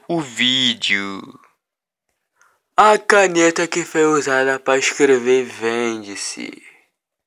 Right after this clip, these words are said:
Fique agora com o episódio. Voltando lá pro lugar bem distante,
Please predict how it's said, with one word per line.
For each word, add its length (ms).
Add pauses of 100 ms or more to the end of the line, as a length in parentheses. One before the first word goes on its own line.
(540)
Fique 400
agora 680 (140)
com 140
o 80
episódio. 920 (1400)
Voltando 1120 (800)
lá 240
pro 160
lugar 600
bem 440
distante, 1300